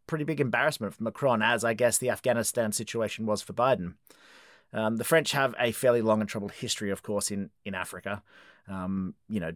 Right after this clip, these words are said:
those direct interventions, colonialism, let's call it what it is, or what it was, those, those direct interventions now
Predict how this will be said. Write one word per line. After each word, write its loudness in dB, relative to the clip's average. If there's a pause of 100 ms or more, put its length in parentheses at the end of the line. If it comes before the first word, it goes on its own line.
(120)
those 0
direct -2
interventions, -2 (280)
colonialism, -2
let's 0 (100)
call -2
it -2
what 0
it -4
is, 0 (340)
or -6
what 2
it 0
was, 6 (460)
those, 6
those 4
direct 4
interventions 2
now 4